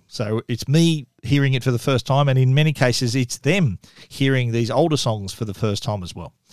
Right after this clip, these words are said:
Uh, the other thing you can do too, as I mentioned earlier, is you can create a stereo pair. So if you do have the party boost mode, you can get a left and right stereo speaker separation thing happening, and or also you can group many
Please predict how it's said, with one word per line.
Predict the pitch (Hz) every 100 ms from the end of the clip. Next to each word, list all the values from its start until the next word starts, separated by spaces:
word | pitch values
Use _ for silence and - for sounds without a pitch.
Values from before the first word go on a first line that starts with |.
| - - - -
Uh, | 127 123
the | 135
other | 254
thing | 269 214 160
you |
can | 139
do | 135 139
too, | - 143 143
as | 135 127
I |
mentioned | 123 139 - 101
earlier, | 117 151 143 113
is | 110 127
you | 117
can | 127
create | - 131 120
a |
stereo | - - 135 135 123 104
pair. | - 110 113 85 -
So | -
if | 95 104
you | 107
do | 123 107
have | 113 101
the | 104
party | - 127 113
boost | 95 135 127 -
mode, | 117 123 123 - - - -
you | 123
can | 120 131
get | 123 113
a |
left | 117 120
and | 113
right | 107 117 117 - - - -
stereo | - - 139 131 120 110
speaker | - - 135 127 120 110 104
separation | - 135 123 117 127 - 127
thing | 117 135
happening, | 110 127 160 233 - - - _
and | 123 127 127 -
or | 123 123
also | 117 131 - 123 113
you | 113 117
can | 120
group | 104 123 123 - _
many | 110 110 131 156 123 95